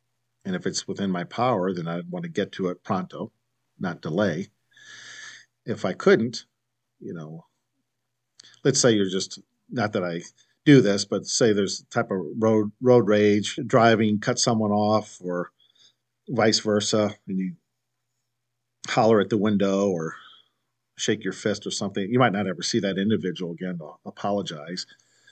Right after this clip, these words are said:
and it's out of your control. But other than that, you could do self-reflect and try to work on how to be calmer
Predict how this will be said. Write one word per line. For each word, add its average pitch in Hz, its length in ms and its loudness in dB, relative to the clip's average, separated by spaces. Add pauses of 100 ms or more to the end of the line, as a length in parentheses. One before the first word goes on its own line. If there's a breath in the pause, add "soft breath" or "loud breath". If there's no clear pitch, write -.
(340 soft breath)
and 104 340 -4
it's - 480 -8 (840)
out 104 140 0
of 90 60 -2
your 87 120 -4
control. 85 560 -8 (140)
But 110 140 0
other 110 240 6
than 90 160 -4
that, 101 300 -2 (1400)
you 104 160 -2
could 92 240 -6 (160)
do 110 140 -2
self-reflect 92 800 -4
and 90 140 -8 (560)
try 107 140 -4
to 95 80 -4
work 95 260 -4
on 87 120 -8
how 98 180 -6
to 87 80 -6
be 85 100 -8
calmer 90 560 -4